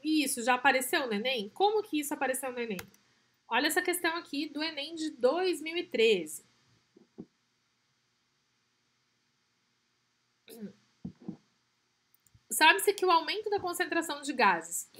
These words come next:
como gás carbônico, <clears throat> metano e gás nitrogênio na atmosfera, é um dos fatores responsáveis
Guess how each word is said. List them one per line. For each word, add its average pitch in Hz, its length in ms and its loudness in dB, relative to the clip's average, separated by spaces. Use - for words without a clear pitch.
como 202 420 2
gás 269 260 2
carbônico, 214 760 -2
<clears throat> - 1000 -2
metano 254 680 2
e 240 120 -8
gás 269 320 4
nitrogênio 208 800 -2
na 208 140 -2
atmosfera, 208 720 -4
é 247 160 8
um 254 120 0
dos - 120 -10
fatores 285 400 0
responsáveis 311 960 -2